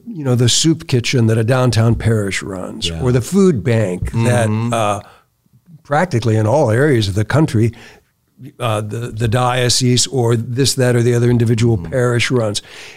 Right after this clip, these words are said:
Speaker 1: If we, if we thought of those things, first of all, as the
Speaker 2: Mm-hmm.
Speaker 1: face of the church,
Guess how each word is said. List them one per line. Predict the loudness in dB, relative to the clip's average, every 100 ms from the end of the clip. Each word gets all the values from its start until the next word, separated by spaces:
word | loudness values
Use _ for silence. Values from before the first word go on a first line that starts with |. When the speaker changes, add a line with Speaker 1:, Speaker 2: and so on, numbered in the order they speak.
| -20 _
Speaker 1:
If | -4 0
we, | 2 2 -4 _
if | -4 2
we | 0
thought | 2 0 2
of | 0 2
those | 4 4 4 2
things, | 0 2 4 2 -2 _
first | -16 -12 0 2 2 0
of | 2
all, | 2
as | 2 0
the | -2 -4
Speaker 2:
Mm-hmm. | -4 -2
Speaker 1:
face | 2 4 2 0
of | -2
the | -4
church, | -4 0 0 0 -4 -6 -8